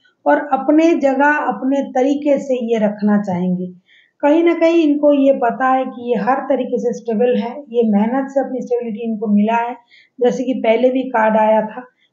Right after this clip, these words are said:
तो ये अभी उन चीज़ों पर focused रहेगा, Action लेने के बारे में फिलहाल ये नहीं सोच रहे हैं, लेकिन अपने life को balance करने के बारे में पूरी तरीके से सोच रहा है। और ये सोचेंगे, खास करके ये सत्ताईस से लेके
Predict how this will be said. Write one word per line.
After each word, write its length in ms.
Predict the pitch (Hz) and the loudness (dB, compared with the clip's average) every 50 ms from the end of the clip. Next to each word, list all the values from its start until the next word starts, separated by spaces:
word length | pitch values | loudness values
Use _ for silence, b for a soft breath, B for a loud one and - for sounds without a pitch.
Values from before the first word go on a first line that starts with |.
| _ _ | _ _
तो 100 | 311 320 | 2 4
ये 200 | 330 330 330 339 | 6 6 6 4
अभी 340 | 339 - - 254 - 311 330 | 2 0 -2 -2 -2 -2 -2
उन 280 | 269 269 294 320 330 | 0 0 2 2 2
चीज़ों 380 | 330 - 311 285 262 269 277 269 | 0 0 -2 0 2 4 2 2
पर 200 | 277 285 269 247 | 4 0 0 0
focused 500 | 202 - 254 240 - 254 262 254 - - 240 | 0 0 0 0 2 0 -2 -2 -2 -4 -4
रहेगा, 560 | 240 233 240 226 233 254 262 262 - 226 240 | -2 -2 0 2 2 2 0 0 -2 -4 -6
Action 300 | 233 - - - 294 285 | -6 -6 -4 -2 -2 0
लेने 220 | 277 262 254 254 247 | 2 2 0 0 -2
के 160 | - 262 233 | -2 -4 -4
बारे 240 | 226 220 214 214 220 | -2 -2 -2 -2 -4
में 200 | 226 233 220 208 | -6 -8 -10 -10
फिलहाल 380 | - 233 226 233 247 262 262 262 | -6 -4 0 2 2 2 2 2
ये 160 | 262 254 233 | 0 0 0
नहीं 220 | 208 214 226 247 | 0 -2 -4 -6
सोच 340 | - - 240 233 220 208 226 | -8 -6 -6 -6 -6 -6 -6
रहे 100 | 247 247 | -6 -6
हैं, 160 | 269 269 269 B B B B B B _ | -6 -8 -10 B B B B B B _
लेकिन 180 | 277 277 294 294 | 0 0 0 0
अपने 420 | 285 285 262 - - 285 302 311 | 2 0 -2 0 0 2 2 4
life 300 | 302 285 277 262 254 - - - - | 4 4 4 2 0 -2 -4 -2 0
को 140 | 269 226 202 | 0 2 2
balance 380 | 226 226 220 226 233 214 208 | 0 0 0 -2 -2 -4 -6
करने 240 | - 233 220 214 220 | -6 -6 -6 -6 -6
के 180 | 214 220 214 202 | -6 -6 -4 -4
बारे 260 | 202 202 196 202 208 | -2 -2 -2 -2 -2
में 260 | 214 220 226 208 214 | -2 -2 -4 -6 -6
पूरी 220 | 240 262 269 269 | -6 -2 -2 -2
तरीके 320 | 269 262 233 226 214 226 220 | 0 0 -2 -2 -2 -4 -6
से 160 | - - 233 | -6 -6 -8
सोच 320 | 220 - 233 247 240 - - | -6 -4 -6 -6 -6 -4 -2
रहा 240 | 254 254 247 247 254 | 2 2 2 2 2
है। 160 | 277 269 B B B B B B _ - | 0 -4 B B B B B B _ 0
और 200 | 262 277 285 294 | 2 2 4 4
ये 200 | 294 294 294 285 | 4 4 4 2
सोचेंगे, 560 | 294 - 262 269 262 269 294 294 294 294 311 | 2 2 0 0 0 2 2 2 2 2 2
खास 420 | 311 302 - - 269 285 277 277 - | 0 -2 -4 -2 -2 -2 -2 -2 -2
करके 560 | 277 262 247 - - 262 254 262 254 - 233 240 | -2 -2 -2 0 2 4 4 4 2 0 -2 -4
ये 60 | 233 | -4
सत्ताईस 720 | 214 - 233 220 - - - 247 254 254 254 247 - - | -2 -2 -4 -4 -4 -2 -2 0 0 2 0 0 0 0
से 100 | 254 240 | 0 0
लेके 520 | 220 214 208 214 220 254 262 262 B B | 2 0 -2 -2 -2 -2 -2 -2 B B